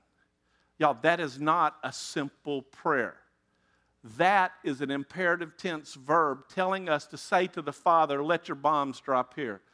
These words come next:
Let it come." You're participating with Him. You're praying. You know, every great awakening, every point in time where the kingdom of God came was always preceded by men and women setting their hearts to pray and seek the face of God.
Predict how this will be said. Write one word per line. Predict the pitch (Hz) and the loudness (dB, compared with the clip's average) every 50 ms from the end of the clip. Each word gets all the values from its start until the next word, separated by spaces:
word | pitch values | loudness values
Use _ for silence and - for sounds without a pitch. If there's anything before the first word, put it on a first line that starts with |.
| _ _ _ | _ _ _
Let | - 139 139 139 135 | 0 0 2 2 0
it | 135 - | -4 -10
come." | - - 135 113 101 - _ _ _ _ _ _ _ _ _ _ _ _ _ _ _ _ _ _ _ _ _ _ _ - | -6 -4 -4 -4 -4 -10 _ _ _ _ _ _ _ _ _ _ _ _ _ _ _ _ _ _ _ _ _ _ _ 2
You're | 202 214 | 2 2
participating | 202 - 185 - - - 233 214 - 202 185 - 190 185 170 170 170 | 2 0 -10 -8 -4 -4 -4 -4 -4 -8 -4 0 -2 0 0 -4 -6
with | 180 190 180 - - | -4 -6 -6 -2 -2
Him. | 165 135 135 | -4 -2 0
You're | 156 190 | -2 -2
praying. | 185 - - - 214 185 156 131 123 - - - - _ | -4 -4 -2 2 2 2 2 0 -6 -12 -20 -20 -8 _
You | 226 | 0
know, | 220 208 165 - - - | 2 2 2 0 0 4
every | 196 214 233 208 196 226 247 240 202 | 4 4 4 4 0 -2 -2 -2 -2
great | 165 143 147 170 196 208 220 202 | -4 -4 0 2 2 2 2 0
awakening, | 190 160 151 160 180 196 - 233 220 214 208 - | -2 2 2 2 2 2 -2 -4 -4 -4 -6 0
every | - 190 214 214 214 196 | 0 0 2 2 -2 -4
point | - - 220 208 196 170 | -4 -6 -6 -6 -6 -6
in | 156 | -2
time | - 202 190 190 | -2 0 0 0
where | 180 165 | -4 -6
the | 147 | -8
kingdom | - - - 202 196 196 185 | -10 -8 -8 -6 -6 -6 -8
of | 165 | -2
God | 165 170 160 165 160 - | 2 2 2 2 0 -2
came | - 196 202 208 208 - - - _ _ | -4 -4 -4 -4 -8 -12 -16 -20 _ _
was | 143 135 - - | -10 -10 -2 4
always | 180 196 240 233 233 240 208 - | 4 4 4 4 0 -2 -2 -6
preceded | - - 262 254 208 - - - - 143 143 143 135 135 | -6 -4 -2 -2 -2 -4 -6 -4 -2 -2 -2 -4 -2 2
by | 139 135 131 | 2 2 2
men | 135 147 160 175 202 208 | 2 -2 -2 -2 -2 0
and | 214 208 202 196 190 | -2 -2 -4 -2 -2
women | 190 185 151 139 139 | -2 0 -2 -2 -6
setting | 135 - - - 208 196 208 202 190 | -6 -10 -6 0 2 2 2 0 -2
their | 185 180 170 | -2 -2 0
hearts | 156 170 160 139 127 - | 0 0 0 0 -2 -6
to | - - | -12 -14
pray | - _ - 180 175 175 175 165 | -14 _ -2 0 0 0 0 -2
and | 143 139 | -6 -8
seek | - - 170 156 156 _ | -8 -6 -8 -8 -6 _
the | 139 | -14
face | - - 143 127 - - | -6 -6 -6 -6 -6 -10
of | 135 117 | -14 -8
God. | 123 110 95 85 80 | -6 -6 -6 -6 -10